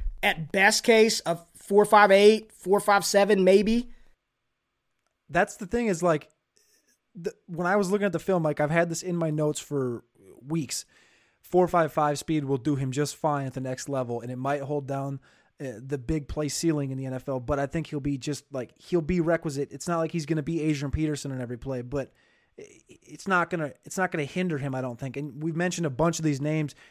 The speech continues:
Speaker 2: You said Josh Jacobs, that was an interesting one. Montgomery, Arian Foster are inside of his top five best comparables. Uh, T J Yeldon just happens to be his, his closest comparable, but, like, that Montgomery, Arian Foster, Kareem Hunt body type.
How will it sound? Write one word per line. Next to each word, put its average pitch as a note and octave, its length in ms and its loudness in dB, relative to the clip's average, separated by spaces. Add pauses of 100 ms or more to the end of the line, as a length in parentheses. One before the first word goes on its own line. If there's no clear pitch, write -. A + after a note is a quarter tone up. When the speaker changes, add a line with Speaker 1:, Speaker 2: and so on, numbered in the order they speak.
Speaker 2:
You - 60 -12
said F3 160 0
Josh D#3+ 340 4
Jacobs, E3 340 -2
that D#3+ 100 2
was D#3 120 0
an D#3 80 -2
interesting D3+ 480 -4
one. D3 240 0 (320)
Montgomery, E3+ 680 2
Arian E3 320 4
Foster D#3 520 2
are D3+ 120 2
inside D3+ 300 -2
of C#3+ 80 -2
his C#3+ 120 -6
top C#3+ 240 2
five C#3+ 360 0
best C#3+ 200 -2
comparables. C#3 600 -2 (400)
Uh, C3+ 420 -4
T F#3 160 -4
J D3+ 180 2
Yeldon D3 220 4
just C3+ 140 -4
happens C#3 300 -2
to C3+ 80 -6
be C#3 120 -2
his, C3+ 300 -4
his C3+ 160 -6
closest D3 420 -4
comparable, C#3 460 -2
but, C3+ 240 -4 (300)
like, D#3+ 260 0 (400)
that G3+ 180 6
Montgomery, A3 540 4
Arian F#3+ 280 4
Foster, G3 460 2
Kareem F#3 360 2
Hunt F3 280 -2
body E3 240 4
type. E3+ 380 0